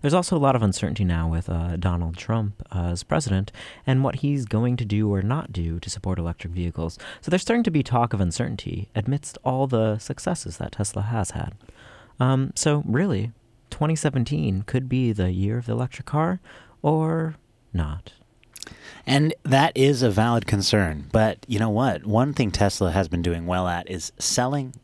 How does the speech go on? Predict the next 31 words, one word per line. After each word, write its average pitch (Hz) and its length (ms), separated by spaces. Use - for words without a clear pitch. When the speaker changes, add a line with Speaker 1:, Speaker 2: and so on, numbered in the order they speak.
Speaker 2:
credits. - 760
Credits 202 440
that 120 140
they 117 160
earn 120 420
through 120 260
policies 123 600
designed 95 360
to - 80
incentivize 90 680
the 117 120
uptake 87 480
of 85 360
and 87 240
the 85 80
development 92 460
of 80 220
electric 82 400
vehicles 87 380
in 80 60
the 78 80
U 85 100
S. 117 240
Um, 123 240
and 123 120
these 156 160
credits 123 380
refer 113 460
to 98 60
both, 98 340
uh, 90 340